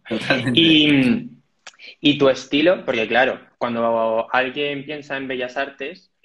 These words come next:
Speaker 2: claro,
Speaker 1: Ujú.
Speaker 2: piensa en el, los dibujos a corboncillo, el óleo,
Speaker 1: Ujú.
Speaker 2: acrílico, o sea, como cuadros, pinturas y demás,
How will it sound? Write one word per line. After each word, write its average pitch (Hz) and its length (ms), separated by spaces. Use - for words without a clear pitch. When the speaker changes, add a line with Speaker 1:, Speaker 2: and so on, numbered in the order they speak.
Speaker 2:
claro, 123 300
Speaker 1:
Ujú. - 0
Speaker 2:
piensa 120 480
en 113 320
el, 107 440
los 104 100
dibujos 104 260
a 104 60
corboncillo, 107 1000
el 92 100
óleo, 104 480
Speaker 1:
Ujú. - 20
Speaker 2:
acrílico, 104 460
o - 40
sea, 110 140
como 104 360
cuadros, 120 480
pinturas 117 580
y 123 40
demás, 127 340